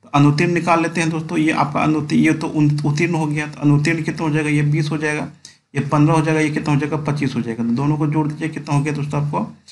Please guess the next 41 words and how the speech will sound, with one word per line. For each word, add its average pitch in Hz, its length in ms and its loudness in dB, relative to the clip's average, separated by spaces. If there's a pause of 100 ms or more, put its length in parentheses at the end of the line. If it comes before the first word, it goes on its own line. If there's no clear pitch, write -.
(400)
पैंतीस। 139 480 2
ये 160 200 0
बीस, 156 320 0
पन्द्रह 147 320 2
कितना 151 220 0
हो 147 60 2
गया, 151 120 0
पैंतीस, 151 720 -4 (420)
और 127 80 4
माइनस 143 460 4
पच्चीस 147 260 0
कर 127 160 0
दीजिए 117 220 0
दोस्तों, 127 280 -2
कितना 147 260 -2
हो 147 80 4
गया 147 160 0
आपको, 151 200 -4
पैंतीस 147 400 -4
में 147 80 -2
से 147 120 -4 (140)
पच-, 143 180 -4
अ, 131 100 0
पैंतीस 143 440 -4
में 139 60 -2
से 139 80 -4
पच्चीस 143 320 -4
घटा 143 220 -4
देंगे, 143 240 -2
दस। 147 280 -2 (360)
तो 120 80 -4
दस 151 280 2
परसेंट 160 300 0
बराबर 151 240 2
कितना 147 220 0
हो 139 60 4
गया 143 120 0
आपको, 143 180 0
चालीस 147 460 0
हो 160 60 -4
गया। 147 200 0